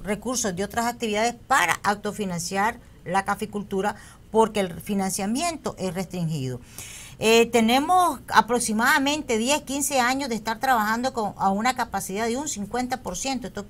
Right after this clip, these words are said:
te quiere decir que si yo aplicaba tres veces, eh, fertilizantes a mi finca, ahora con costo aplico una. Si aplicaba tres onzas, ahora aplico uno. Eso significa menos mano de obra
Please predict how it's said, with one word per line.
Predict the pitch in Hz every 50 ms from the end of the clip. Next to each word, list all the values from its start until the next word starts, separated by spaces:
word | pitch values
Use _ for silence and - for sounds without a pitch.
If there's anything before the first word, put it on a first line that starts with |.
| - -
te | 240 233
quiere | 233 240 233 226 240
decir | 240 247 - 254 294 285 -
que | - 170
si | - - 180 170
yo | 170 180
aplicaba | 202 208 - 233 214 - - 262 262 226 185 170 -
tres | - 185 185 175 175
veces, | 240 269 233 - - 131 120 - - - - - - - - - - - - - -
eh, | 160 165 170
fertilizantes | 170 214 196 - - 220 208 208 196 - 262 262 247 247 - 185
a | 170 170
mi | 196 214
finca, | 214 214 220 214 214 214 247
ahora | - - 190 175 175 185 196 220 220
con | 233 208 175
costo | - - 185 185 - - 247 -
aplico | - 175 165 - - 170 - - 156
una. | 147 170 233 339 349 220 135 - - - - - - -
Si | - - 254
aplicaba | 233 240 - 202 190 - - 190 208 233 247
tres | 247 277 269 262
onzas, | 240 240 254 269 262 - 330 - - - -
ahora | 180 185 180 170 170 175 190 220 233 247
aplico | 220 240 185 185 165 - 165
uno. | 185 240 269 240 196
Eso | 170 202 202
significa | 202 240 254 247 226 175 202 254 254 269 269 -
menos | - 185 190 196 226 285 359 370 320 247 180 156 - - - - -
mano | 160 170 170 170 165 156 156
de | 160 170
obra | 208 247 233 185 -